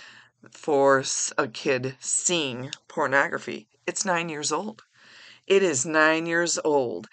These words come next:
And one in ten visits to graphic porn sites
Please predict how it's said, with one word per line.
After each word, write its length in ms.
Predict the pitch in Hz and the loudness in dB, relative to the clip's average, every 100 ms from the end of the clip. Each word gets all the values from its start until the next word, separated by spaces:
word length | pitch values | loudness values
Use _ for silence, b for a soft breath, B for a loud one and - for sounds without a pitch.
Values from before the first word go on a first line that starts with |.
| B B B | B B B
And 360 | 175 160 156 147 | 2 2 -2 -2
one 260 | 185 262 | -2 -2
in 280 | 262 170 156 | -2 -6 -6
ten 800 | - - - 214 208 214 214 220 B B B - | -10 -12 -6 -2 0 2 2 0 B B B -16
visits 720 | 160 190 170 143 - - - b b - | 0 2 2 -2 -2 -4 -4 b b -2
to 140 | 196 | -2
graphic 680 | 156 156 156 165 - 143 - | 0 6 8 8 4 -6 -6
porn 400 | - 202 208 208 | -4 0 0 0
sites 640 | - 160 107 127 - - | 0 2 0 -2 -6 -6